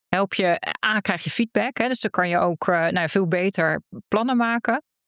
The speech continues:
Eh, maar maak je het ook mogelijk voor de raad om een weloverwogen keuze te maken. En ik denk dat in dat hele proces het ook goed is om een soort van plan B te hebben. Of een,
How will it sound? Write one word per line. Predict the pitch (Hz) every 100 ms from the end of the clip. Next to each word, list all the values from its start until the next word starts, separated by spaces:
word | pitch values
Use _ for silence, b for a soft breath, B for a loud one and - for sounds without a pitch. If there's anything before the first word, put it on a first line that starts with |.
| _
Eh, | - 175
maar | 175 185 185
maak | 190 -
je | 185
het | -
ook | 196 196
mogelijk | 185 196 - 180
voor | -
de | 175
raad | 170 160 170
om | 165
een | 156
weloverwogen | 165 170 - - 160 - 156 151 -
keuze | 208 233 -
te | 151
maken. | 151 143 147 160
En | 160
ik | 160
denk | 165 170
dat | 160 -
in | - 175 175
dat | 160
hele | 165 165
proces | 165 165 - 165
het | -
ook | 190
goed | - 180 -
is | 165
om | 160
een |
soort | - 170
van | -
plan | 151 165
B | 151
te | 160 196 196
hebben. | 190 208
Of | 160
een, | - 160